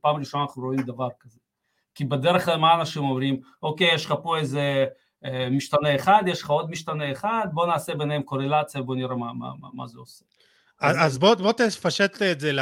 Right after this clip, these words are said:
Speaker 2: ל-, אה, לנו, אה, באיזה דוגמה אחת ספציפית, איך אתה לוקח איזה, לא יודע, כמה נתונים סטטיסטיים, מקבל החלטה יותר טובה?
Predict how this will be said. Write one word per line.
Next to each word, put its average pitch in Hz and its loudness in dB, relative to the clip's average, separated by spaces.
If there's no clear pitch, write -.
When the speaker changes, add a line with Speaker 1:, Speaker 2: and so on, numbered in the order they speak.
Speaker 2:
ל-, 131 0
אה, 135 2
לנו, 185 2
אה, 143 -2
באיזה 131 0
דוגמה 131 -2
אחת 180 -2
ספציפית, - -8
איך 165 -2
אתה 143 -4
לוקח 160 -2
איזה, 127 -4
לא 131 -4
יודע, 143 2
כמה 151 -4
נתונים 139 -6
סטטיסטיים, 160 -8
מקבל 139 -4
החלטה 135 -6
יותר 135 -2
טובה? 190 -6